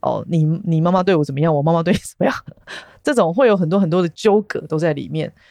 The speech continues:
那会把原来很美好的爱情就啪一砰就打碎了。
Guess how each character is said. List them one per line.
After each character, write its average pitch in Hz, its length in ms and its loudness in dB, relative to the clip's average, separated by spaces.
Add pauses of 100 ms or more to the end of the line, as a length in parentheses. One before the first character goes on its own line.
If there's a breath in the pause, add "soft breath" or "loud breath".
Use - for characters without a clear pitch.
(180 soft breath)
那 302 280 0 (120)
会 330 200 2
把 156 160 2
原 170 360 2
来 170 360 2 (300)
很 190 240 2
美 165 200 2
好 175 220 0
的 151 120 2
爱 190 220 0
情 151 400 -6
就 226 160 0 (140)
啪 - 320 -6
一 247 80 -2
砰 349 400 -4
就 262 100 -6
打 139 200 -2
碎 - 260 -4
了。 - 140 -12